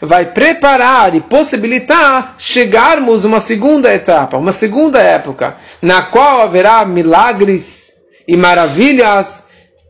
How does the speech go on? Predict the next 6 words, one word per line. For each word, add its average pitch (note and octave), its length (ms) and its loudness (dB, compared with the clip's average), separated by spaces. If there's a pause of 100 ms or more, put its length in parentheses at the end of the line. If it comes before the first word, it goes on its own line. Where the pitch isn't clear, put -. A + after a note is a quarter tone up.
(460)
entre E3+ 400 2
elas G#3+ 800 0
a C#3+ 80 -2
ressurreição E3+ 640 0
dos D#3+ 180 -4
mortos, D#3 640 -2